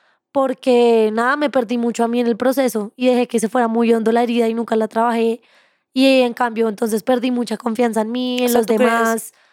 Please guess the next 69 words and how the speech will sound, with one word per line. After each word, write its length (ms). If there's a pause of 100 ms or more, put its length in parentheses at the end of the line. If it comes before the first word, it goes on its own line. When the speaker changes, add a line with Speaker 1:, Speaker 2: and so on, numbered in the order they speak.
(120)
Speaker 1:
Entonces, 360
sí 160
me 100
arrepiento 340
de 60
haber 80
dado 140
esa 80
oportunidad, 380
que 100
además 160
no 100
fue 140
la 80
segunda, 300
fue 100
como 100
la 100
quinta. 260 (180)
Speaker 2:
Ok. 160
Speaker 1:
<laughs> 120
En 200
Speaker 2:
¿Tú 80
Speaker 1:
realidad. 200
Speaker 2:
crees 200
que 80
en 40
esa 160
quinta 300
oportunidad, 800
o 40
sea, 160
si 140
tú 200
quitas 360
esa 180
quinta 280
oportunidad, 680
si 120
tú 80
hubieras 180
terminado 340
la 100
relación 360
en 100
la 100
cuarta 320
oportunidad 420
y 40
le 80
dices, 180
"Ya 100
no 100
más, 320
no 120
te 100
doy 120
más 180
oportunidades", 720 (480)
¿crees 340
que 300 (600)
de 140
esa 160
cuarta 320
a 20
esa 140
quinta 280
aprendiste 540
algo? 420